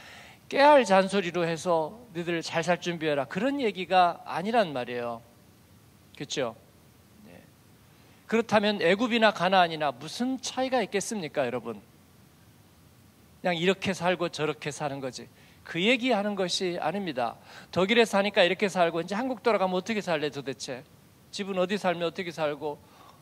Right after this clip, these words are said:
장은 어디 가서 보고? 그런 건 문제가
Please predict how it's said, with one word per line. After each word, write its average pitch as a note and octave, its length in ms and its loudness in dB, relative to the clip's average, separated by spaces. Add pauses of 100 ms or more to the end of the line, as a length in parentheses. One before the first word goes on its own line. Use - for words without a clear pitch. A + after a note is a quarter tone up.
(500)
장은 F#3+ 300 -2
어디 F3 180 0
가서 D#3+ 260 -2
보고? C3+ 300 -12 (880)
그런 C4 260 -6
건 A#3+ 140 2
문제가 F#3 580 -4